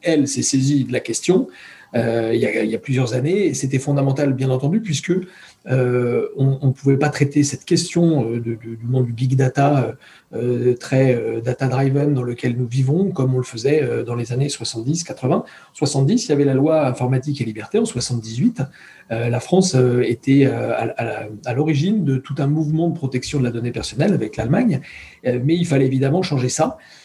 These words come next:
Euh, ça a été fait de nombreuses fois depuis soixante-dix-huit, mais le R G P D en, en deux mille seize puis deux mille dix-huit est venu modifier, euh, considérablement, euh, la, la, le cadre, le cadre que toutes les entreprises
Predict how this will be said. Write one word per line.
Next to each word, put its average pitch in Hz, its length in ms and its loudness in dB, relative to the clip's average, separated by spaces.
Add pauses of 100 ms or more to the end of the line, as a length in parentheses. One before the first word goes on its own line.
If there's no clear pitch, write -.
(200)
Euh, 113 80 -6
ça 147 140 0
a - 20 4
été 151 180 2
fait 180 160 0
de 143 360 0
nombreuses 165 440 2
fois 156 160 0
depuis 127 240 0
soixante-dix-huit, 135 640 -2
mais 196 140 4
le 170 180 2
R 151 60 0
G 151 120 -2
P 147 140 0
D 156 220 2
en, 123 220 -2
en 123 120 -10
deux 127 100 0
mille 127 120 2
seize 143 220 0
puis - 120 -10
deux 127 100 2
mille 120 160 -2
dix-huit 120 440 -6
est 120 40 0
venu 131 260 2
modifier, 147 560 0 (420)
euh, 127 100 -2
considérablement, 147 1120 0
euh, 123 480 -2
la, 120 300 -2
la, 110 580 -8 (360)
le 120 340 -2
cadre, 139 560 0
le 127 140 0
cadre 147 400 -2
que - 100 -4
toutes 165 260 0
les 143 140 2
entreprises 175 600 0